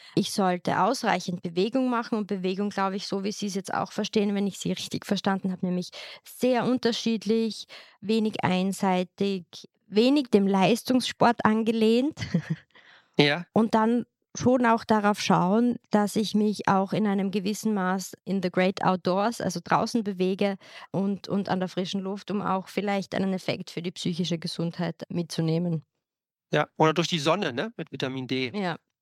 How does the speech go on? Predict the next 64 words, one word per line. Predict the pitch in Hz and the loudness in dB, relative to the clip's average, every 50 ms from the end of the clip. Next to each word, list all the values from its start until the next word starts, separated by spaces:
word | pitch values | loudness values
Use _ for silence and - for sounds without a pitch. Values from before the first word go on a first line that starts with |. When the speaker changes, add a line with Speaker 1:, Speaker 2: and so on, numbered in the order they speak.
| _ _ - | _ _ -8
Speaker 1:
genau. | 196 190 165 - - _ _ - | -6 -6 -6 -8 -10 _ _ -8
Gut, | 220 208 - | -6 -4 -2
das | 196 180 | -2 -2
ist | 202 190 - | -2 -2 0
bei | - 185 175 | 0 0 2
uns | 190 208 202 - | 0 0 0 2
in | 180 226 202 214 | 2 4 4 4
<laughs> | |
unseren | 233 214 196 190 190 202 196 190 | 4 2 2 0 0 0 0 0
Breiten | - 185 175 180 - 190 | 0 0 -2 -2 -2 -4
dann | 185 175 | -4 -4
im | 180 180 165 | -4 -4 -2
Winter | 185 190 180 - 175 | -2 -2 -2 -2 -2
ein | 175 170 | -2 -4
bisschen | - - 185 170 165 | -4 -8 -8 -8 -6
schwieriger. | - - 220 220 240 247 226 233 233 - - - - - - - - - - - | -4 -2 0 0 2 2 2 2 0 -2 -8 -14 -14 -14 -14 -14 -16 -10 -4 -2
Speaker 2:
Im | - 185 185 | 0 0 0
Winter, | 170 180 185 185 165 | 0 0 0 -2 -4
Speaker 1:
Ähm, | 160 | -4
Speaker 2:
ja. | 165 170 | -4 -4
Speaker 1:
ja. | 196 202 190 - - | -2 -2 -2 0 -2
<laughs> | - - - - 202 - - 190 - - 185 - - - - - - - - - - - | -4 0 2 2 2 2 2 -2 -2 -2 -6 -6 -8 -12 -14 -12 -12 -12 -12 -14 -14 -8
Aber, | - - 208 202 202 208 196 185 - 220 214 214 214 214 214 214 - - | -4 -2 0 0 0 -2 -2 -4 -2 0 0 0 0 0 0 -2 -2 -2
äh, | - 214 220 226 226 | -2 -2 -2 -2 -2
Sie | 226 226 - | -4 -4 -4
schreiben | - - 139 - 226 269 | -2 0 0 0 0 0
ja | 285 285 | 0 0
in, | 269 254 269 | 0 0 2
in | 262 254 | 2 2
Ihrem | 240 240 240 214 | 0 0 -2 -2
Buch, | - - 220 220 269 - - | -2 -4 -4 -2 -2 -2 -2
und | 254 220 - | -2 0 0
wenn | 165 220 | 0 0
ich | 226 196 | 0 0
da | - 226 220 | 0 0 0
jetzt | 214 202 - | 0 -2 -2
noch | 226 220 - | -2 -2 -2
kurz | - - 247 226 226 | -2 -2 -2 -2 -2
auf | 226 - | -4 -4
den | - 202 | -4 -2
Leistungssport | 185 180 170 180 - - 247 233 - - - 254 247 - | -2 -2 -4 -4 -6 -6 -8 -8 -6 -4 -4 -4 -2 -2
komme, | - 214 214 220 233 247 - - | -2 -2 0 0 0 -2 -2 -2
ein | 220 208 214 220 | -2 -2 -2 -2
Zitat | - 240 - - 185 180 185 - | -2 -2 0 0 0 0 0 -2
aus | 208 - | -2 0
Ihrem | 240 220 233 196 | 0 0 0 0
Buch | - 180 185 202 - | -2 -2 -2 0 0
ist, | 247 254 226 208 | 0 0 0 0
was | 202 208 - | 0 2 2
ein | 165 214 214 | 2 2 2
Weltstar | 180 170 160 190 208 - - - - 185 202 202 | 2 0 0 0 -4 -8 -4 0 2 4 4 4
Speaker 2:
Darf | 185 175 226 | 4 4 4
ich | 214 180 | 2 4
Speaker 1:
fa- | |
Speaker 2:
noch | - 202 - | 2 0 0
kurz, | - 196 226 233 | 2 4 4 4
Speaker 1:
Ja, | 269 | 4
Entschuldigung. | - - - 302 247 185 170 | 2 2 0 0 2 0 0
Speaker 2:
äh, | 160 | 0
auf | - - - - | -2 -2 -2 -2
Ihre, | 202 180 226 | -2 0 0
Speaker 1:
Natürlich. | - 240 220 185 | 0 0 0 2
Speaker 2:
ähm, | 160 151 147 151 - | 2 2 0 0 -2
äh, | - - - - | -4 -4 -6 -6